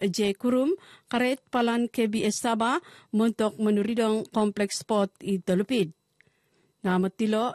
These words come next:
It Menghup Menteri Kerajaan Air Pinatamod, Om Penguludan, Datuk Fairuz Rendan,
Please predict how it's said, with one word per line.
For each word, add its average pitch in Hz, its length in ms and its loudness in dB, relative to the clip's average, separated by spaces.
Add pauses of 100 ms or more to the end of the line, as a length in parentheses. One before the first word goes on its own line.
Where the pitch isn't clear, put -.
It 180 160 -2
Menghup 208 400 0
Menteri 208 320 0
Kerajaan 190 480 0
Air 208 160 -2
Pinatamod, 233 560 0 (320)
Om 190 240 0
Penguludan, 226 720 0
Datuk 190 480 -4
Fairuz 214 560 -2
Rendan, 220 640 0